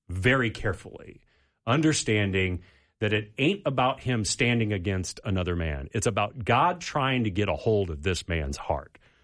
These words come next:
That's it. And I think there is another great application in that for us today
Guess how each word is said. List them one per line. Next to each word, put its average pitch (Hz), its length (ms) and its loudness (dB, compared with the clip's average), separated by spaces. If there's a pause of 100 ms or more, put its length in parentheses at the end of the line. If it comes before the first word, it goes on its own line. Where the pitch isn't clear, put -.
That's 104 240 2
it. - 280 -10 (540)
And 92 160 0
I 82 80 2
think 92 280 -2
there 85 200 0
is 76 100 -2
another 80 400 0
great 80 260 -2
application 95 800 0
in 82 140 0
that 80 280 0
for 95 280 -2
us 101 200 0
today 107 760 0